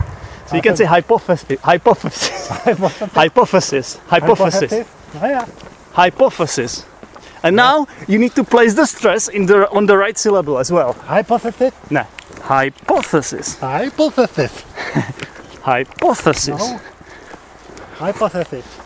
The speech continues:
Speaker 1: Anyway, it, it
Speaker 2: Anyway.
Speaker 1: was worth, it was worth trying.
Speaker 2: Yeah.
Speaker 1: But, uh, you can't teach an old dog new tricks, can you?
Speaker 2: Yeah.
Speaker 1: How old are you, Honza?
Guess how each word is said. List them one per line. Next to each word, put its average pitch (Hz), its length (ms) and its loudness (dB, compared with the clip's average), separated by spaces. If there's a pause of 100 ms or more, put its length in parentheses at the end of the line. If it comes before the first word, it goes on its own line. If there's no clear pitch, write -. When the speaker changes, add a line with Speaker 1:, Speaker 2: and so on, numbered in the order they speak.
(100)
Speaker 1:
Anyway, 143 580 0
it, 190 220 0
it - 20 -14
Speaker 2:
Anyway. - 320 0
Speaker 1:
was - 180 4
worth, 196 500 2
it 175 100 0
was 226 180 2
worth 196 320 2
trying. 180 420 2 (220)
Speaker 2:
Yeah. 151 340 -4
Speaker 1:
But, 147 200 2 (100)
uh, 139 360 4
you 180 100 -4
can't 214 280 2
teach 185 220 -4
an 170 80 0
old 165 400 2
dog 143 340 4
new 160 160 0
tricks, - 420 -2
can 151 200 0
you? 120 140 -4 (340)
Speaker 2:
Yeah. 147 140 -10
Speaker 1:
How 190 80 6
old 233 260 4
are 185 100 4
you, 160 140 0
Honza? 143 320 2